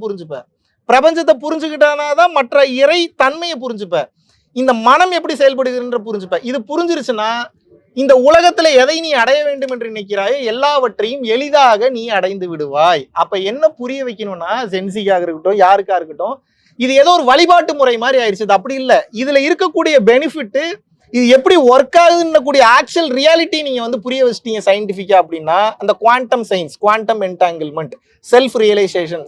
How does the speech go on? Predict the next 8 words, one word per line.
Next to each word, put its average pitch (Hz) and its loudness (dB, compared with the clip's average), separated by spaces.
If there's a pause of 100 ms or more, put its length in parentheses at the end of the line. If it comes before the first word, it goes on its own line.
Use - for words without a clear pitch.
செல்ஃப் 247 4
அவேர்னஸ், 190 2 (520)
செல்ஃப் 311 4
ஹெல்ப் 285 2
ரிலேட்டட் 233 2
திங்ஸ், 202 -6 (120)
இதை 226 0 (100)
புரிய 349 0